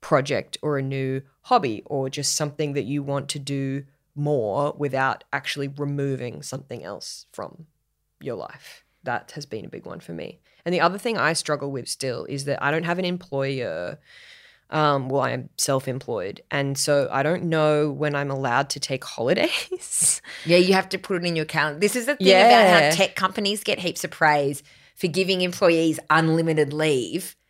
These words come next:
Speaker 2: but research has found the result of that is employees take less leave because they
Speaker 1: Yeah.
Speaker 2: don't have a leave balance, and so they never take it, which sounds pretty similar to your situation. Like, you could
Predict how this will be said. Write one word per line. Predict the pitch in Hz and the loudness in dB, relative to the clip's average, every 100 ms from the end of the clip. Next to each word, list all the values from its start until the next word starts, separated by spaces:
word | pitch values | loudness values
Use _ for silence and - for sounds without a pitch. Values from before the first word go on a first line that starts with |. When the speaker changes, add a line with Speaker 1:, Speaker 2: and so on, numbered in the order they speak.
| _ _ _ | _ _ _
Speaker 2:
but | 175 175 180 | 4 4 6
research | 196 185 190 170 185 | 4 6 4 4 2
has | 160 - | -2 4
found | 175 160 160 | 6 6 4
the | |
result | 160 143 160 170 | 2 4 6 6
of | 170 160 | 6 4
that | 147 | 2
is | 151 | 2
employees | 160 139 170 156 151 147 | -2 -2 0 0 0 -2
take | 180 156 | 0 0
less | 147 131 143 160 - | -2 0 2 2 0
leave | 196 220 294 381 | 4 4 2 0
because | - 233 285 220 | 6 8 8 8
they | 190 | 6
Speaker 1:
Yeah. | 190 | 6
Speaker 2:
don't | |
have | 190 180 | 4 2
a | 175 | 2
leave | 151 165 175 - | 2 2 0 2
balance, | 143 135 120 - 156 | 2 2 -2 -6 -6
and | |
so | 151 | -2
they | 156 156 | 2 2
never | 160 151 | 2 0
take | 170 156 156 | 2 2 2
it, | - - - - | -2 -6 -8 0
which | 165 | 2
sounds | - 170 160 | 6 6 4
pretty | 185 165 | 0 -2
similar | - 160 156 | 0 0 0
to | 147 | 0
your | 151 165 | 6 6
situation. | 165 156 165 139 131 - 139 113 | 6 -4 -2 0 0 0 -2 -2
Like, | 131 127 | -2 -2
you | 175 262 | 0 0
could | 277 185 | 0 0